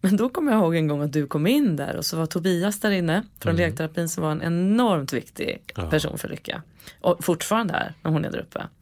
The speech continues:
Speaker 1: Varenda gång kommer han upp och cyklar i kapp och grejer.
Speaker 2: Mm.
Speaker 1: Eh,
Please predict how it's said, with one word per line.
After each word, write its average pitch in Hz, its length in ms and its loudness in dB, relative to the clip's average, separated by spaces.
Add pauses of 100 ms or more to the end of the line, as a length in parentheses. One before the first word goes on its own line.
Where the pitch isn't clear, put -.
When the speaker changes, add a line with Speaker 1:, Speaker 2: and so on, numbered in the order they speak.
(360)
Speaker 1:
Varenda 196 480 4
gång 185 220 2
kommer 180 180 0
han 151 120 -2
upp - 260 -10
och - 120 -4
cyklar 160 360 -4
i 160 40 -2
kapp - 220 -6 (120)
och - 60 -4
grejer. - 260 -8
Speaker 2:
Mm. 98 240 -4 (340)
Speaker 1:
Eh, 190 260 2